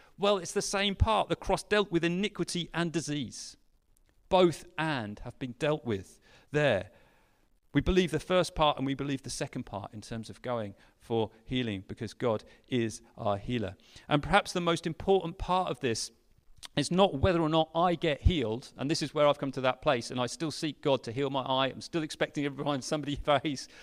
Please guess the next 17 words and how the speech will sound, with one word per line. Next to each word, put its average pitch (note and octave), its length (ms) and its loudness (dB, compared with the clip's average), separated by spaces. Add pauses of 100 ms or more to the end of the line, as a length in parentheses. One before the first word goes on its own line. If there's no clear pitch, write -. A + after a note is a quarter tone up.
(160)
going, A#2+ 140 -2
"Yeah, C#3+ 160 2
I'm C#3 80 0
gonna C3+ 100 -2
go D3 140 0
for C#3 240 0
it." C#3 140 -4 (340)
I, C#3 200 -2
I'm B2+ 100 -2
still D#3+ 260 -2
expectant C#3+ 640 -4
to C#3 140 -10
see D3 200 -4
those C3+ 240 -2
miracles C#3 460 -4
happen B2 240 -8
personally, D3+ 480 -4